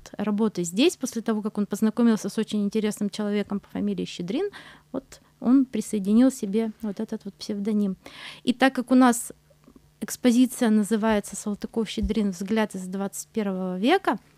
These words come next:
«Взгляд из двадцать первого века», он символизирует,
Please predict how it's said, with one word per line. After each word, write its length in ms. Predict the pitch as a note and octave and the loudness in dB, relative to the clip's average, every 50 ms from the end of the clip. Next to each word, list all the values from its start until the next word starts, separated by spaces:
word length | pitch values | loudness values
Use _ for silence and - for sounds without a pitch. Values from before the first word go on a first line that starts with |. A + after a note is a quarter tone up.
| - - - - - - - - - - - _ _ | -20 -20 -20 -20 -20 -20 -20 -20 -20 -20 -20 _ _
«Взгляд 340 | - A3 G#3 A3+ A#3+ A#3 - | -4 -2 2 2 2 2 0
из 80 | A3 G3 | -2 -4
двадцать 340 | F#3+ G3 F#3+ - - - | -4 -4 -4 -6 -8 -6
первого 340 | - A3+ G#3+ G#3+ G#3 G#3+ G#3 | -4 -2 -2 0 0 0 0
века», 440 | G#3+ C4 E4 E4+ - E4+ D#4+ D4+ - _ _ _ _ _ - | 2 2 2 2 2 0 0 0 -2 _ _ _ _ _ -6
он 200 | - A3+ C4 C4 | 0 0 0 2
символизирует, 720 | - A#3+ A#3 A3 G3 G3+ G#3+ G3+ A#3+ C#4 C#4+ C#4+ C4+ A3 | 2 2 2 2 2 2 2 2 2 2 4 2 0 -2